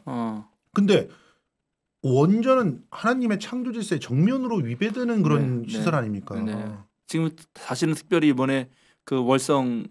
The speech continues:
Speaker 2: 예,
Speaker 1: 예,
Speaker 2: 일억이.
Speaker 1: 그 일억이 그거는 안전성의 문제가 대-,
Speaker 2: 그럼요.
Speaker 1: 대단히 심각하기 때문에 사실은
Speaker 2: 예.
Speaker 1: 예, 그렇게 폐쇄를 한 건데,
Speaker 2: 예.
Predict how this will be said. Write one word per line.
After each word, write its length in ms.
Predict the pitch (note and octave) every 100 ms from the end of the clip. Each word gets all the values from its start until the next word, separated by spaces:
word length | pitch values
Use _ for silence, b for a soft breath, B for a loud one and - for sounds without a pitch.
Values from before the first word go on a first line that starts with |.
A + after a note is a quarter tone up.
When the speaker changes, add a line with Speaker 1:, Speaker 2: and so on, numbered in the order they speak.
| C#3+
Speaker 2:
예, 220 | C#3 A2+
Speaker 1:
예, 40 |
Speaker 2:
일억이. 280 | C#3+ C3 A2+
Speaker 1:
그 60 | G2
일억이 260 | C#3+ C#3+ C#3
그거는 300 | C3+ C3+ C#3
안전성의 500 | - D3 G3+ A#3+ G#3+
문제가 340 | D3 A#2+ B2
대-, 100 | A#2 -
Speaker 2:
그럼요. 260 | A#3+ C4+
Speaker 1:
대단히 280 | B3+ D3+ G#3+
심각하기 420 | G#3+ A3 A3 G#3+
때문에 320 | F#3 E3+ D3+ A#2+
사실은 420 | A#2+ A2+ A#2 G#2 F#3
Speaker 2:
예. 240 | F#3+ A2 B B -
Speaker 1:
예, 80 | A2+
그렇게 220 | A2 B2+
폐쇄를 280 | C#3+ F3 E3+
한 120 | E3+
건데, 380 | D3 B2 E3+ C3+
Speaker 2:
예. 180 | D#3 B2